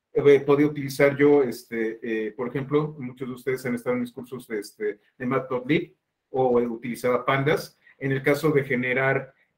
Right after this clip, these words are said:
eh, aplicaciones, utilizaba, eh, eh, los, los O R Ms, y prácticamente nunca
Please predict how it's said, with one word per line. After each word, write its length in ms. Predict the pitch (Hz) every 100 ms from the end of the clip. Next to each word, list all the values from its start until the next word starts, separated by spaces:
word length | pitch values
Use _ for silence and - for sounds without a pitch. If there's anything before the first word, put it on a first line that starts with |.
| -
eh, 540 | 131 120 117 117 117
aplicaciones, 840 | 120 - 123 123 - 143 143 147
utilizaba, 960 | 143 - 123 123 - 131 135 131 131 131 _ _
eh, 580 | 131 123 117 117 113 113
eh, 100 | 131
los, 300 | 120 120 120
los 220 | 127 120 127
O 140 | 135
R 280 | 135 143 135
Ms, 340 | 120 139 - _ _ _ _
y 140 | 160
prácticamente 880 | 156 180 185 190 196 185 185 - 185
nunca 520 | 180 165 160 214 -